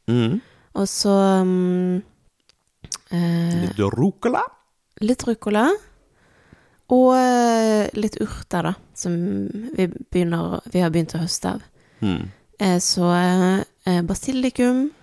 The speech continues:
Speaker 2: timian, gressløk og bergmynte kan alle høstes av nå.
Speaker 1: Pipeløk.
Speaker 2: Og, ja,
Speaker 1: Nei, ja.
Speaker 2: pipeløk også, for så vidt, ja.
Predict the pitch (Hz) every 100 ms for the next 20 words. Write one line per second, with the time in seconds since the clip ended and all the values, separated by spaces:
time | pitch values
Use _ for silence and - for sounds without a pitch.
0 | _ _ _ - 214 208 185 170 170 180
1 | 208 _ _ _ _ _ _ _ _ 427
2 | - 180 185 180 - - 185 180 - 170
3 | 165 165 165 170 175 170 - - 156 147
4 | 156 156 - - - - _ _ _ -
5 | - 185 170 160 156 - - 170 165 170
6 | - 196 - - - - - 208 _ _
7 | _ _ _ _ _ _ _ - 151 -
8 | 180 - - _ _ _ - - - 214
9 | 202 - _ 262 302 302 - - 320 214
10 | - 190 196 - 180 180 156 -